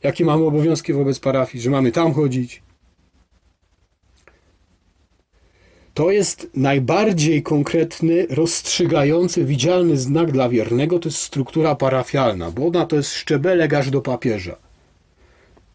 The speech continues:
A to, co jest prawowierne, co jest godziwe, co jest tradycyjne, w sytuacjach tak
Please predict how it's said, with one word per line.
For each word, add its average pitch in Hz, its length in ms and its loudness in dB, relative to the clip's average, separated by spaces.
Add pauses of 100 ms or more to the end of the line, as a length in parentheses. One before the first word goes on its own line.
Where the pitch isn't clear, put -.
(680)
A 101 100 -8
to, 170 120 -2
co 151 220 0
jest 135 240 0
prawowierne, 123 640 0
co 143 120 -2
jest 131 140 0
godziwe, 117 560 -2
co 147 160 -2
jest 135 220 0
tradycyjne, 110 760 -4 (1600)
w - 80 -20
sytuacjach 123 560 -2
tak 98 300 -8